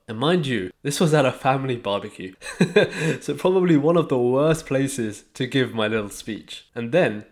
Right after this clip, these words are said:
my uncle asked me, "If this is true, then why aren't you a vegetarian?" For once, I was left speechless.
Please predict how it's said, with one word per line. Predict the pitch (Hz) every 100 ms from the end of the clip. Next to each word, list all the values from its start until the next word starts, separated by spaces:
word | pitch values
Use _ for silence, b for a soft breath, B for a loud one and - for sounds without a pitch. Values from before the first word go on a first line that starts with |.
| _ -
my | 139 175
uncle | 175 190 - 113 104
asked | 101 127 -
me, | 98 95 92 - -
"If | 117
this | 175 185
is | 196 160
true, | - 147 95 - b b b _
then | 117 113 113
why | 139 165
aren't | - 120 110
you | 113 110 107 -
a | 104
vegetarian?" | 98 95 - 101 95 - - _ _
For | - 98
once, | 98 143 - - -
I | 101
was | 104 127
left | 139
speechless. | - 196 - 107 92 - -